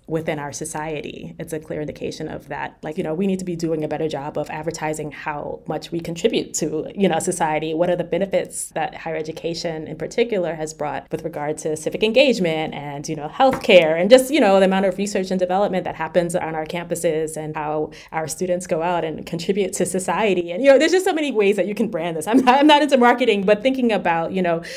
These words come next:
um, you know, why is it that we, that there is more of a negative stigma, uh, with regards, and, and, and why are those people allowed to kind of drive the narrative around higher education rather than, um,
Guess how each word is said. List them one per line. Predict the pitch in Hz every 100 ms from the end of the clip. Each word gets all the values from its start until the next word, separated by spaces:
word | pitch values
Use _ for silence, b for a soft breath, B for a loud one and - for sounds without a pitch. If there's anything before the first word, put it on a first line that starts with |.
| B B
um, | 175 160 160 - -
you | 196
know, | 160
why | 156 190 208
is | 208 196
it | 180 -
that | 160 151 -
we, | 156 160 165 160 - - - _ _ _
that | 170 165
there | 170
is | 165 165
more | 165 160
of | 156
a |
negative | 147 156 202
stigma, | - - 233 330 - - -
uh, | 165 165 - -
with | - 175 170
regards, | 165 151 160 170
and, | 170
and, | 196
and | 202 185
why | 208
are | 214
those | 190 190
people | 190 185 170
allowed | 156 147 151
to | 156
kind | 156 156
of | 143
drive | 156 151
the | 151
narrative | 143 139 139 135 - -
around | 147 147
higher | - 151
education | 143 151 - 156 170 151
rather | 147 143 147
than, | 156 151 156 151 B B B -
um, | 156 92 -